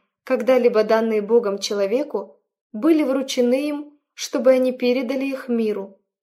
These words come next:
И в этой работе наше издательство находится в числе самых эффективных средств. Задача этих учреждений — свидетельствовать о Боге и учить народ праведности.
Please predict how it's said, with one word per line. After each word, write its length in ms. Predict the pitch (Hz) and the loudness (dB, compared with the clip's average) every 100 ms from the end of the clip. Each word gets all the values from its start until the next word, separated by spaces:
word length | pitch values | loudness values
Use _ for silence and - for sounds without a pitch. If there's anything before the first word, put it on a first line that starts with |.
| _ | _
И 160 | 262 | -2
в 60 | 247 | 4
этой 260 | 262 226 | 4 4
работе 460 | 214 214 247 311 233 | 2 2 0 -4 -2
наше 320 | 214 214 233 | -2 -2 -2
издательство 640 | 226 208 294 294 285 - 240 | 0 0 -2 -2 -8 -4 -2
находится 520 | 247 - 294 294 262 | -2 -4 -4 -2 -4
в 80 | - | -4
числе 400 | 262 262 254 254 | -6 -2 0 0
самых 480 | - 226 220 254 - | 0 -2 -2 -4 -8
эффективных 720 | 269 247 247 247 220 208 214 | -10 -4 -6 -2 -4 -4 -6
средств. 560 | - 240 190 175 - _ _ _ _ _ _ _ _ | -8 -6 -6 -8 -12 _ _ _ _ _ _ _ _
Задача 580 | 220 247 254 262 254 240 | -6 -2 2 2 4 4
этих 320 | 220 240 - | 2 0 -2
учреждений — 880 | 233 240 240 214 240 320 247 196 - _ - | -4 0 0 0 -2 -2 -4 -8 -14 _ -16
свидетельствовать 920 | - 247 226 302 311 285 - 277 269 - | -6 -4 -2 -2 -2 -4 -6 -8 -8 -4
о 120 | 240 | -4
Боге 640 | 202 208 233 233 285 294 - _ | -2 2 2 2 -4 -10 -18 _
и 100 | 269 | -2
учить 380 | 254 254 277 277 | -2 -2 -6 -4
народ 380 | 277 247 247 - | 0 4 2 2
праведности. 840 | 240 220 202 185 - - - | -2 -2 -4 -8 -12 -16 -20